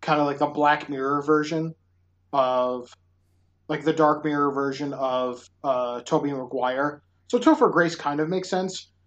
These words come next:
but in terms of, like, you know, Venom being, like, and, you know, Eddie Brock traditionally being, like, you know, a bigger kind of brute of a fella,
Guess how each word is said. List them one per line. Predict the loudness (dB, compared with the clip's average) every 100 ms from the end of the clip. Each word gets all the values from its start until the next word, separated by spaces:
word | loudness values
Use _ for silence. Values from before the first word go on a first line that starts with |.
| _ _ _
but | 2 2 0
in | -6
terms | 0 0 2
of, | 0
like, | -2 -4
you | -4
know, | -6 -6 _ _ _ -6
Venom | -4 -4
being, | -6 -8
like, | -6 -6 -8 _ _ _ _ _ _
and, | -8 -4
you | -2
know, | -2
Eddie | 0 2 2
Brock | 2 2 2 -2 _ _ _ _ _
traditionally | -2 0 0 -2 -4 -4 -4
being, | -6 -6 -8
like, | -8
you | -6
know, | -6 -6
a | -6
bigger | -2 0 0 0 -4 -10 _ _ _ _ _ -2
kind | 0
of | 0 -6 -10
brute | 0 2 0 -2 -8
of | -6
a | -6
fella, | -2 -2 0 -6